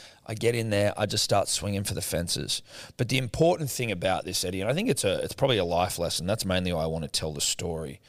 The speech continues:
because it's about just trying to be as good and as great even as you can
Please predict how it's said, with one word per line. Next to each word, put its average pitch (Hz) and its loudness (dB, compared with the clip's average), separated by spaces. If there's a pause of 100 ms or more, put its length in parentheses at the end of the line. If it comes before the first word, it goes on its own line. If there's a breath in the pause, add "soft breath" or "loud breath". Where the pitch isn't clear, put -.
(440 loud breath)
because 110 0 (640)
it's - -4
about 147 4
just 156 0
trying 123 6
to 107 0
be 98 2
as 95 0
good 101 0
and 90 -4
as 90 -4
great 87 2
even 90 -2
as 85 -2
you 87 -4
can 87 -4